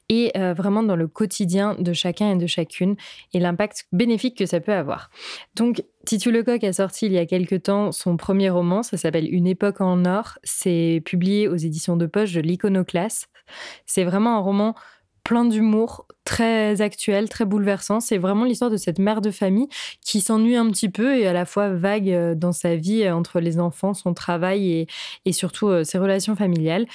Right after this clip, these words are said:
Et un jour, elle va partir à la recherche de quelqu'un et ça va faire une sorte de chasse au trésor à la fois dans sa généalogie et à la fois dans son quartier où elle va rencontrer les personnes qui l'entourent et avec qui elle cohabite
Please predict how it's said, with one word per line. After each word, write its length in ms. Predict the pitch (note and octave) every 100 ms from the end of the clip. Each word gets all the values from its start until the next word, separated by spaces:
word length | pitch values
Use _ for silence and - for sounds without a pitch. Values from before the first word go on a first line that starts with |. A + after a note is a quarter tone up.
| - - _ -
Et 80 | G3
un 120 | G3
jour, 180 | G3 B3+
elle 120 | A3+
va 260 | F3 F3+ E3+ - _ -
partir 400 | A3+ - - A#3
à 60 | F#3+
la 120 | E3
recherche 600 | F#3 F3 F#3+ G3+ - - - - - _ F#3+
de 460 | E3+ F#3+ F3+ F3 E3
quelqu'un 480 | F#3+ - E3+ E3 - - - - _ -
et 200 | G#3+ A3
ça 260 | - F#3+
va 180 | F#3 F#3
faire 420 | - - A3 A3+
une 240 | G#3 F#3 F3
sorte 180 | G#3+
de 60 | F#3
chasse 300 | E3 A#3+ A#3
au 40 |
trésor 460 | - G#3+ F3+ G3+ G#3
à 100 | -
la 140 | G3 G3
fois 160 | -
dans 400 | G3+ F#3 E3+ E3+ E3
sa 160 | F3+
généalogie 840 | E3+ G3 G3+ F#3 F3+ F3 F#3+ B3+ -
et 160 | G#3 G3
à 60 |
la 120 | E3+
fois 120 | E3+ A3
dans 140 | F#3+
son 220 | - F3+
quartier 480 | F3+ G3 - F3+ F#3 - - - -
où 100 | G3
elle 100 | F#3+
va 120 | F#3+
rencontrer 440 | F3+ F#3+ G3 F#3+ A#3+
les 120 | G#3
personnes 380 | F#3 - A3 A3+
qui 280 | - F#3
l'entourent 420 | F3 F3 F3+ A#3 A3
et 80 |
avec 220 | E3 D#3+ D#3+
qui 160 | -
elle 140 | F#3+ E3
cohabite 600 | G3 F#3 F3 G#3 -